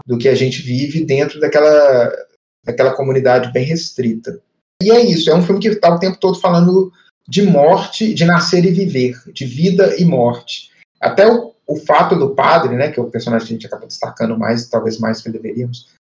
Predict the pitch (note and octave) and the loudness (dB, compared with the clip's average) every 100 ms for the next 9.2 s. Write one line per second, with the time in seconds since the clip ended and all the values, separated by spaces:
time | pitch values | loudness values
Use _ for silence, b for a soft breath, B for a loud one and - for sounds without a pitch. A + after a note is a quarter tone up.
0 | _ _ B2+ C#3+ C#3 C#3+ C#3+ D3 C#3+ - | _ _ -2 -2 0 2 4 4 0 -2
1 | D3 D3 D#3 D#3 - C#3+ D3 C#3 C3 A#2+ | -2 0 0 -2 0 2 4 6 6 4
2 | A2+ G2+ - _ _ _ _ - B2 B2+ | 2 -2 -8 _ _ _ _ -6 0 2
3 | C3 B2+ A#2+ B2 B2 A#2 - E3+ F#3 B2+ | 2 2 2 2 0 0 -2 -2 -2 -4
4 | - _ _ _ B2 B2 B2 C3 B2 B2+ | -8 _ _ _ 0 2 2 2 4 6
5 | C#3 D3+ C3+ C#3 C3+ C3+ E3+ E3+ D3 A#2+ | 4 4 2 4 4 2 -2 -2 -2 2
6 | C3+ D#3+ - - E3+ - A2+ C#3+ C#3+ D3 | 4 2 0 -6 -6 -8 -6 -4 -4 -4
7 | - D3 D3 D3 - E3 C3+ C3+ C#3 C#3 | -2 -2 -2 -8 -8 -6 -4 0 0 0
8 | D3+ A#2+ A#2+ C3+ C3+ - C3+ A2 G#2+ G#2+ | -4 -4 -2 -2 -4 -4 -4 -4 -8 -10
9 | - | -12